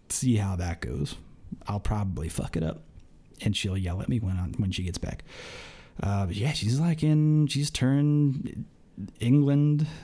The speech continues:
Uh, she's gonna be in the south of France for a little bit, Rome.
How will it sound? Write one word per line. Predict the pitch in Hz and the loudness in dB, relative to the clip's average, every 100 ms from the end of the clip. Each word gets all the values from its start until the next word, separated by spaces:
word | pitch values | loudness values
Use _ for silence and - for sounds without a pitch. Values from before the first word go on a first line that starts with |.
| - - | -16 -6
Uh, | 101 95 92 87 85 85 | -4 -2 -2 -2 -2 -4
she's | - - 95 87 98 - - | -4 -2 -2 -2 -4 -8 -6
gonna | 117 107 | -2 0
be | 98 98 | 0 -2
in | 82 | -2
the | |
south | - - - | -2 -6 -8
of | |
France | - 90 135 156 | -8 -2 0 2
for | 156 | 2
a | 147 | 0
little | 147 | 0
bit, | 147 101 | -2 -2
Rome. | 92 113 131 143 147 | 0 2 4 2 -2